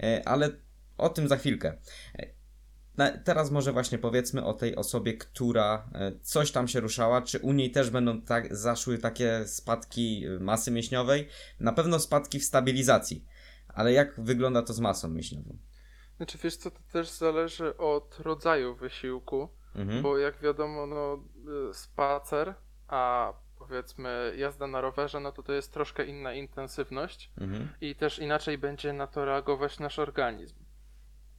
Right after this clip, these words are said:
Speaker 2: Mm, tam jeżeli powiedzmy ktoś wykonuje jakieś spacery, a ma już zbudowaną jakąś masę mięśniową, to to wciąż może być za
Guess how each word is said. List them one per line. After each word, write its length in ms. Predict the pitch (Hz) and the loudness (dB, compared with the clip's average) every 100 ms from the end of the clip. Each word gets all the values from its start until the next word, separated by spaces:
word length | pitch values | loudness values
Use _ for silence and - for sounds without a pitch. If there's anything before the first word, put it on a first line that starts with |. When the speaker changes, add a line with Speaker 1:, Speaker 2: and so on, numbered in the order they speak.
| - | -12
Speaker 2:
Mm, 140 | 139 131 | -10 -6
tam 240 | 131 135 | -6 -4
jeżeli 280 | 139 139 139 | -2 -2 -2
powiedzmy 420 | 139 139 139 139 | -2 -2 -2 -8
ktoś 220 | - 135 | -8 -8
wykonuje 380 | 135 135 139 139 | -8 -8 -6 -4
jakieś 300 | 135 - 139 | -4 -8 -14
spacery, 580 | - 139 - 135 127 117 - - - - | -8 -8 -2 0 0 -4 -10 -20 -20 -8
a 380 | - 127 123 120 | 0 2 4 2
ma 200 | 139 143 | 4 2
już 200 | 135 123 | 2 -4
zbudowaną 640 | 123 - 131 131 139 131 127 | -8 -8 -6 -2 -2 -2 -4
jakąś 440 | 135 - 147 - | -6 -6 -12 -6
masę 300 | 143 143 151 | -4 -4 -8
mięśniową, 580 | 139 135 - 135 151 151 | -12 -12 -10 -8 -8 -10
to 100 | - | -8
to 380 | - 139 135 - - - - | 0 0 0 -4 -18 -20 -18
wciąż 380 | - 156 151 - | -4 -2 -2 -2
może 260 | 147 147 | -2 -2
być 300 | 139 143 139 | -4 -6 -6
za 560 | - 143 139 135 131 | 0 4 4 4 4